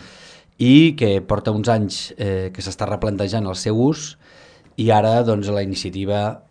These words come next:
i la visió que tenen des del celler Ètim, no? Des de l'Ètim, és, eh,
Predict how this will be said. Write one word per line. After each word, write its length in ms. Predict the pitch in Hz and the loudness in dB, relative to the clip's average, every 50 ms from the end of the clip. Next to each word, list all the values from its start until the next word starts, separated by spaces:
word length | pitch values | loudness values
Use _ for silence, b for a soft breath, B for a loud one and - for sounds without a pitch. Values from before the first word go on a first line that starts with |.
| _ - | _ -12
i 140 | 107 101 | -10 -8
la 120 | 95 95 95 | -6 -6 -6
visió 280 | 95 92 87 98 98 | -6 -6 -6 -6 -6
que 100 | 92 104 | -6 -6
tenen 420 | - 104 104 101 98 95 92 87 82 | -6 -4 -6 -6 -6 -6 -8 -8 -8
des 180 | 87 87 85 | -10 -10 -8
del 280 | 90 90 87 87 90 90 | -8 -8 -8 -8 -8 -10
celler 720 | - - 98 90 87 90 90 92 92 92 90 90 92 110 - - - _ | -12 -12 -10 -6 -6 -4 -4 -4 -4 -4 -6 -8 -10 -14 -16 -20 -18 _
Ètim, 400 | - 117 120 - - 104 104 110 107 | -10 -10 -8 -8 -8 -8 -8 -8 -8
no? 120 | 101 104 110 | -8 -8 -10
Des 80 | 98 92 | -10 -12
de 60 | 90 | -12
l'Ètim, 460 | 87 87 92 95 92 98 104 101 104 | -12 -12 -12 -12 -12 -10 -10 -10 -10
és, 420 | 98 101 95 - - - - - b b b b b b b b b b _ _ - | -10 -10 -10 -10 -12 -14 -14 -18 b b b b b b b b b b _ _ -12
eh, 600 | 95 95 90 87 82 85 85 85 85 85 85 82 | -10 -8 -8 -8 -10 -12 -14 -14 -16 -16 -18 -20